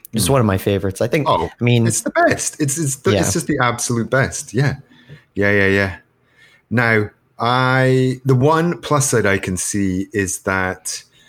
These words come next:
Speaker 2: um, so I used to work with a guy who told me just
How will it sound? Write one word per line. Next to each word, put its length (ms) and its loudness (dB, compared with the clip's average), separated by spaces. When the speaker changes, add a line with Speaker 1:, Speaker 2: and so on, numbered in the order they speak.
Speaker 2:
um, 680 0
so 380 2
I 100 6
used 340 2
to 60 0
work 340 2
with 100 0
a 40 2
guy 480 0
who 340 -2
told 220 0
me 220 4
just 340 -6